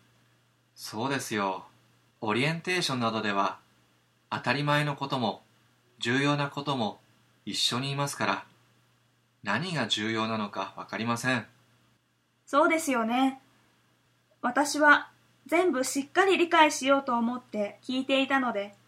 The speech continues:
Speaker 2: 本当に疲れました。
Speaker 1: ああ、それはそうでしょうね。
Speaker 2: カリキュラムもなかなかわかりませんでした。
Speaker 1: ああ、カリキュラムは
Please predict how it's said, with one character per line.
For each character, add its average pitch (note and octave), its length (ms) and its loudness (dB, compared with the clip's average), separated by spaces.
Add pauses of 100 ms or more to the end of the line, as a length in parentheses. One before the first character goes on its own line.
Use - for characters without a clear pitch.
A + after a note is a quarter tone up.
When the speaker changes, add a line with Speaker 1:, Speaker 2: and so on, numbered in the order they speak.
(340)
Speaker 2:
本 D4+ 220 0
当 F#4 180 2
に F4 240 0
疲 - 200 4
れ D4+ 100 8
ま D4+ 160 6
し - 80 -6
た。 F#3+ 200 -6 (1400)
Speaker 1:
あ A2 480 -2
あ、 - 0 - (500)
そ - 200 -12
れ G2+ 100 -8
は G#2+ 140 -4
そ B2+ 200 -8
う - 40 -8
で C3+ 80 -6
し - 100 -6
ょ G#2+ 100 -4
う G2 40 -6
ね。 A#2+ 440 -2 (840)
Speaker 2:
カ D4 120 -2
リ E4 140 0
キ D4+ 80 0
ュ - 20 2
ラ C4+ 120 2
ム A#3 120 0
も G3+ 320 -8 (340)
な G#3 100 -8
か D4 160 2
な D#4+ 120 0
か D#4+ 300 4
わ C4+ 120 -2
か C#4 120 4
り C#4 80 4
ま C#4+ 160 4
せ C#4+ 160 0
ん C4+ 60 0
で A#3 100 -6
し - 80 -10
た。 F#3 120 -14
Speaker 1:
あ F3+ 80 -14 (1400)
あ、 A2 500 -4 (960)
カ C3+ 160 -2
リ F3+ 80 -2
キ D#3+ 100 -2
ュ - 20 0
ラ B2 100 0
ム A2 120 -2
は G2 260 0